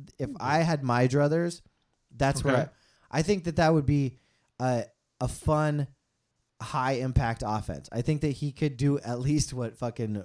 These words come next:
Speaker 1: what Phillip Rivers is doing. Uh,
Speaker 2: Oh,
Speaker 1: and,
Speaker 2: it's
Speaker 1: and maybe
Speaker 2: they're basically the same quarterback.
Speaker 1: maybe breathe a, they are a little bit of the same quarterback, but with, I
Speaker 2: Phil-,
Speaker 1: think Jameis is
Speaker 2: Rivers likes to throw a lot of interceptions.
Speaker 1: Yeah, I agree.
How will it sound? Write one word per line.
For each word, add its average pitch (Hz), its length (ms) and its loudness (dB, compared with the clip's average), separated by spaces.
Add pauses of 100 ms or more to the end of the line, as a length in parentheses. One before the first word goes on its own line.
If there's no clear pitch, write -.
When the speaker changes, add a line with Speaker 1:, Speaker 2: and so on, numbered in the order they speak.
(120)
Speaker 1:
what 113 280 0
Phillip 117 300 -2
Rivers 101 300 -2
is 90 120 -6
doing. 85 360 -8 (500)
Uh, 104 300 -6
Speaker 2:
Oh, 107 200 -10
Speaker 1:
and, 117 120 -4
Speaker 2:
it's 117 80 -6 (180)
Speaker 1:
and 123 180 -2
maybe 151 260 2
Speaker 2:
they're 349 40 6 (100)
basically 392 220 4
the 240 80 4
same 233 220 6
quarterback. 151 480 2
Speaker 1:
maybe 214 200 2
breathe 214 300 2
a, 214 180 0
they 190 140 4
are 247 120 6
a 240 40 4
little 170 180 6
bit 131 200 2
of 113 100 -2
the 120 80 -4
same 117 180 -4
quarterback, 110 400 0
but 143 100 -2
with, 151 180 0
I - 80 -14
Speaker 2:
Phil-, 392 60 2
Speaker 1:
think 165 220 -2
Jameis 175 220 -2
is 160 100 -4
Speaker 2:
Rivers 320 260 6
likes 277 200 6
to 208 80 2
throw 202 320 6
a - 20 6
lot 170 180 6
of 156 60 4
interceptions. 131 540 -4
Speaker 1:
Yeah, 151 280 2 (220)
I 135 120 4
agree. 160 340 2